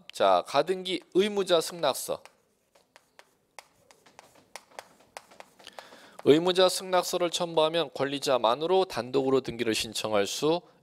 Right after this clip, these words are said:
있도록 돼 있고, 자, A가, 자, 을의 땅에 매매 예약을 했으면 가등기를 하고자 한다면 을의 협력이 있어야 가등기할 수 있다는 거죠. 그러면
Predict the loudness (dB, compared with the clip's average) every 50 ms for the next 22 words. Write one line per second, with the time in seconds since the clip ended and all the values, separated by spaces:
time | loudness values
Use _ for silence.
0 | _ -8 -8 -6 _ -2 0 0 0 0 0 0 0 0 -2 -2 0 2 2 2
1 | 2 0 -4 -10 -14 -14 -14 -14 -20 -20 -20 -20 -18 _ -2 2 2 4 2 2
2 | -2 -8 _ _ _ _ _ _ _ _ _ _ _ _ -2 2 2 4 4 4
3 | 4 4 6 6 6 4 4 4 2 0 -4 -12 _ _ _ _ _ _ -12 -4
4 | 2 2 4 2 2 -2 _ _ _ _ -2 2 4 4 4 2 2 0 0 0
5 | 2 2 0 0 0 -2 -2 2 4 4 4 4 2 0 0 2 4 6 6 6
6 | 6 4 2 2 0 -2 -6 -6 -6 -6 -6 -8 -10 -2 2 4 4 4 2 -4
7 | -8 -6 -4 -2 0 2 2 0 -2 -4 -6 -4 -2 -2 0 4 4 4 4 4
8 | 2 0 2 2 -2 -4 -6 _ -2 -2 0 0 0 -2 -2 -4 -6 -4 -2 -2
9 | -2 -4 -6 -8 -6 -6 -2 2 2 4 4 4 0 0 0 2 2 2 2 0
10 | -6 -4 -2 -2 -2 -2 0 -2 -2 0 2 2 2 2 2 0 _ _ _ -4
11 | -2 0 0 0